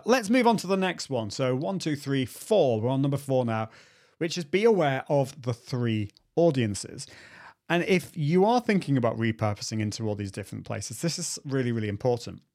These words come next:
If you are just broadcasting live and you don't really care about your replay audience, I mean, I think that's a, I think that's a mistake, um, and you're not thinking about turning it into a podcast,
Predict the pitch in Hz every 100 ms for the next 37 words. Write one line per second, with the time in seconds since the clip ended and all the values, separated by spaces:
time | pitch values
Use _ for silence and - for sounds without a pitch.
0 | _ _ _ - 190 196 202 190 151 165
1 | 180 175 - 131 139 131 - 117 113 107
2 | 101 101 113 147 190 190 165 151 135 123
3 | 120 113 113 101 101 - 101 98 98 104
4 | 107 - - _ - 113 113 131 120 -
5 | 110 104 - 113 - 110 - - 110 110
6 | - - _ _ _ _ _ - 120 117
7 | 113 127 135 156 170 143 117 117 117 -
8 | _ - 123 113 107 107 - 185 - 117
9 | 117 -